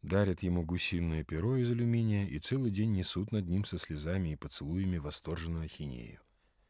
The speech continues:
«Читали, Антон Павлович?» — скажешь ему, увидав где-нибудь статью о нём. Он только лукаво покосится поверх пенсне.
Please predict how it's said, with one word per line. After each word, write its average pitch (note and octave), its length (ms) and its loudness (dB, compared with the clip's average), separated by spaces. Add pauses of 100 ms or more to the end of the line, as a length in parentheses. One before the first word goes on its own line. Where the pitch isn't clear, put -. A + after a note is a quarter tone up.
(880)
«Читали, A#2+ 440 4
Антон A2 280 2
Павлович?» — C2+ 460 -8
скажешь - 420 -6
ему, D2+ 200 -4
увидав D2+ 360 -6
где-нибудь D2 440 -8
статью - 480 -6
о - 40 -16
нём. - 240 -18 (640)
Он D2+ 180 0
только D2+ 380 -4
лукаво D2 440 -2
покосится D#2 640 -6
поверх F#2+ 340 -2
пенсне. E2+ 580 -2